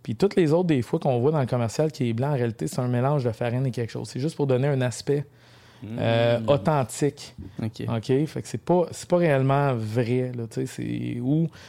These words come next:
Speaker 1: c'est une culture bactérienne un peu du camembert, que là, ça va faire des centaines d'années qu'elle, elle existe, puis ils mettent ça un peu sur, sur, sur plusieurs choses, là, je te dirais, là.
Speaker 2: Ok.
Speaker 1: Euh, là-dessus, c'est vraiment pour donner l'aspect qu'on, qu'on, qu'on va appeler un saucisson qui est authentique. Mais moi, je voulais avoir le vrai.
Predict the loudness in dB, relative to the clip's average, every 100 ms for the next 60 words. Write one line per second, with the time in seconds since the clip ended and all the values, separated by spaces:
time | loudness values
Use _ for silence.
0 | -16 -4 -2 0 -2 0 2 4 2 2
1 | 0 2 0 2 0 0 -2 -2 -2 0
2 | 2 2 2 2 0 -2 -4 -4 -4 -4
3 | -4 -4 -2 -4 -4 -2 0 0 0 -2
4 | -2 -2 -2 -2 -4 -4 -6 -6 -8 -10
5 | -10 -18 -20 -18 -8 -6 -4 -2 -2 -4
6 | -8 -10 -14 -12 -12 -10 -10 -10 -10 -14
7 | -10 -6 -6 -6 -8 -8 -10 -10 -8 -6
8 | -6 -2 -2 -2 -4 -6 -14 -4 -2 0
9 | 0 2 2 2 0 0 -6 0 2 2
10 | 2 2 2 2 2 0 -4 0 0 0
11 | -2 -4 -4 -4 -6 -6 -4 0 0 0
12 | 0 0 -2 -6 -8 -6 -6 -4 -6 -6
13 | -4 -4 -4 -8 -10 -12 _ -20 -20 -20
14 | -20 -20 _ 0 2 2 2 2 4 4
15 | 2 2 0 0 -4